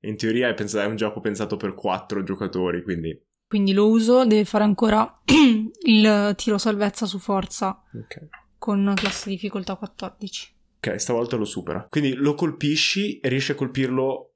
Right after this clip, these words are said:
Speaker 1: alla spalla invece che alla mano, quindi riesci a rallentare il colpo per un attimo e tocca ancora ad Alice che ha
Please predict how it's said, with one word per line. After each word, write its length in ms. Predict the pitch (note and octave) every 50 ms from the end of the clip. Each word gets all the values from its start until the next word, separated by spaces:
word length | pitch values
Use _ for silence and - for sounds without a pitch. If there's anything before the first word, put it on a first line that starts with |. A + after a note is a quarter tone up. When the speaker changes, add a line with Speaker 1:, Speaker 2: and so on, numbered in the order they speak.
| _ _
Speaker 1:
alla 220 | - B2+ B2 B2
spalla 800 | A#2+ - - - - C3 A#2 A2+ A#2 B2 C3 C#3+ D#3+ F3 - _ _ _ -
invece 580 | C3 A#2+ A#2+ A#2 A2 A#2 A#2 A#2 - - A#2+
che 280 | - - A#2 A2 G#2+ G#2+
alla 240 | G#2 G2+ G2+ G#2 G2+
mano, 420 | G2+ G2+ F#2+ F#2 F#2 G2+ G#2+ B2 B2
quindi 320 | - C3+ A#2 A2+ A2+ A#2+
riesci 320 | A2+ A#2+ B2+ B2 - -
a 20 | B2+
rallentare 540 | B2 A#2+ A#2+ B2 A#2+ A#2+ A#2+ B2+ A#2+ A#2 A#2+
il 120 | A2 -
colpo 440 | - - - A2 G#2 G#2 G2+ A#2 A2
per 160 | - G#2+ F#2
un 120 | F#2+ G2
attimo 580 | G2 F#2+ G2 - - - A#2 A2+ A#2+ C#3 F3 - - - - - - - _
e 120 | - B2+ A#2+
tocca 260 | - C#3 C3+ - C#3+
ancora 260 | C3+ B2+ - C3+ B2+
ad 80 | B2 A#2+
Alice 680 | A2+ A2 A2 G#2+ G#2+ G#2+ - B2+ C3 D#3 - - - _ _ _ -
che 320 | - - A#2+ G#2+ G#2+ G#2+ - - - - _ _ _ _ _ _ _ _ _ _ _ _ _ _ _ _ _ _ _ _ _ _ _ _ _ _ _ _ _ _ -
ha 320 | C#3+ G#2+ G#2 G#2 - -